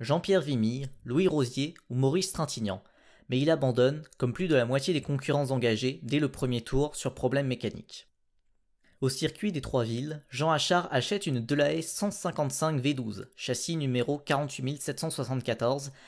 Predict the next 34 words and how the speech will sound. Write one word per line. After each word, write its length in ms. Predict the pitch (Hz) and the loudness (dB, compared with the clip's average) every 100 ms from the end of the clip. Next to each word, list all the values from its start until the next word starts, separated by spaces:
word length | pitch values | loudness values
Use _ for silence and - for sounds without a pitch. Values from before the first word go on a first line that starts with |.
| - - | -18 -4
à 160 | 131 - | -4 0
Ernest 400 | 160 151 165 - | 0 0 0 -4
Friedrich, 640 | - 156 110 - - - _ _ _ | -6 -4 -4 -4 -6 -8 _ _ _
se 140 | - 135 | -6 -2
qualifie 420 | 135 120 - 131 | 0 -2 -4 0
quatrième 640 | 165 160 - 127 151 175 - | 0 0 0 2 2 -2 -10
et 80 | 123 | -14
premier 340 | - 123 123 | -6 -2 -2
des 120 | 113 107 | -2 0
Delahaye, 480 | 101 95 98 147 - - - - | 0 2 0 -2 -12 -20 -16 -2
mais 180 | 127 | 2
est 60 | 127 | 2
disqualifié 580 | 143 - 147 131 - 180 | 0 -2 0 -2 -2 -2
pour 200 | - 127 | 0 -2
un 60 | |
faux 140 | 117 156 | 0 2
départ. 540 | 123 - - - _ - _ _ _ _ _ - | 2 0 -10 -14 _ -20 _ _ _ _ _ -8
Durant 240 | 123 185 | -2 0
cette 220 | 208 170 | 0 0
année, 360 | 151 139 180 185 | 0 0 -2 -4
il 160 | 147 131 | -6 -4
pilote 320 | 165 170 190 | -2 -2 0
au 40 | 139 | 0
sein 160 | 180 | 2
de 80 | 165 | 0
sa 160 | - 107 | 0 0
propre 280 | - 180 | 2 2
équipe, 340 | 135 - - - - | 2 0 -6 -6 -14
France 320 | - 143 - | -2 -2 -2
Course, 420 | - 139 - - 131 | -2 -2 -2 -12 -10
dirigée 420 | 117 143 151 202 | -2 0 2 2
par 200 | 170 120 | 2 -2
Jean 220 | 120 165 | 0 2
Leroy, 420 | 135 113 117 147 | 4 6 4 4